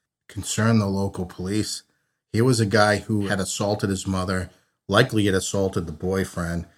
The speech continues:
and had a bomb factory in their town. And these local cops were told there was little they could do about it. So Morley's now at the hospital, and he's under arrest, at least for the domestic violence. I believe later he'd be charged with some of the other items.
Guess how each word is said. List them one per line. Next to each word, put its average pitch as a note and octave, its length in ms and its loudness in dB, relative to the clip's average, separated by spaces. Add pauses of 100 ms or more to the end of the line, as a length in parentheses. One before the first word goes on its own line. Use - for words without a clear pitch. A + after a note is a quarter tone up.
(280)
and G2 200 -2
had G#2 200 -2
a F#2 40 -4
bomb G2 480 0
factory F2 680 -4
in F2 100 -2
their E2+ 160 -4
town. F#2+ 460 -6 (560)
And E2+ 460 -6 (180)
these G2 300 0
local G2+ 280 0
cops - 360 -4
were F#2+ 80 -2
told F#2+ 260 -4
there F#2+ 140 -2
was F2 260 -4
little A2 240 2
they G2+ 160 0
could F2+ 180 -4
do G#2 180 -2
about F#2 340 -4
it. - 100 -16 (720)
So E2+ 460 -6 (160)
Morley's C3 500 6
now A2+ 280 4
at G#2+ 100 0
the F#2 100 -2
hospital, G2 800 -2 (540)
and F#2 400 -2
he's G#2 220 -2
under G2+ 320 2
arrest, G2 400 2
at E2 100 -6
least G#2 220 -2
for - 80 -6
the G2 80 0
domestic F#2 460 -4
violence. F2+ 500 -4
I E2+ 60 -4
believe F2 360 -4
later F#2+ 240 0
he'd F2 220 -4
be E2+ 100 -4
charged F2 560 -4
with F2+ 180 -6
some F#2+ 220 -2
of F2 80 -4
the E2+ 100 -4
other F#2 240 0
items. D#2 440 -10